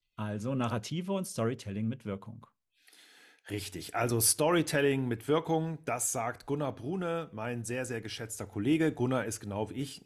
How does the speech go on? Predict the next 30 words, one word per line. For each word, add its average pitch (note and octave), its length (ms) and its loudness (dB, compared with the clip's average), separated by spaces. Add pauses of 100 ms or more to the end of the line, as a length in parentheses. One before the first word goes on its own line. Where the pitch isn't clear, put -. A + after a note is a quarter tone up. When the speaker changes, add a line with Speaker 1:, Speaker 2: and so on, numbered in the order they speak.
Speaker 2:
ein F#2+ 80 -10
riesen A2+ 240 -2
Storytelling-Fan, B2 960 0 (640)
aber C3+ 340 6
er A#2+ 140 0
ist A#2 120 0
doch A#2 220 0
ganz A#2+ 260 0
anders G#2 340 -6
als - 200 -12
ich. - 220 -10 (460)
<laughs> - 440 -6
Speaker 1:
Auf G2+ 420 0
jeden C3+ 260 2
Fall C3+ 180 0
hat A#2 160 0
Jörg G#2+ 320 0
die C3 240 -8
edlere C#3 300 -6
Feder F3+ 340 -6
von F#2+ 220 -6
uns G2 140 -6
beiden. A2+ 500 -2 (400)
Ich - 320 -6
arbeite C#3+ 380 2
eher A2+ 180 2
mit A2+ 140 2
dem D#3+ 100 0
groben C#3+ 320 0
Strich. - 500 -12